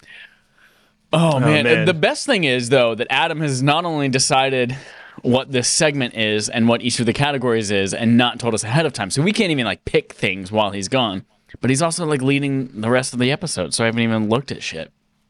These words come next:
Speaker 2: Oh, man. Oh, man. I'm trying to, uh, like, I, I've been maintaining a list of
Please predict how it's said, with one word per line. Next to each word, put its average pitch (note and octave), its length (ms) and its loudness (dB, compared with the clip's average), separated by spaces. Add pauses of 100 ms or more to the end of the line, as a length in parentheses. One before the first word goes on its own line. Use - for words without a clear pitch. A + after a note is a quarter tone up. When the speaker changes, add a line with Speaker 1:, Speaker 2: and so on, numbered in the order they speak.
(1160)
Speaker 2:
Oh, A2 200 -4
man. G#2 460 -4 (380)
Oh, E3 280 -6
man. G#2+ 460 -4 (380)
I'm C#4+ 160 -2
trying D4 340 -2
to, D3 420 0 (720)
uh, F#3 80 -4 (140)
like, D#3+ 300 -2
I, D#3 260 -2
I've D3+ 120 -6
been E3 120 -6
maintaining C3+ 480 -2
a A2 60 -2
list G#2+ 440 -2
of A2 640 -6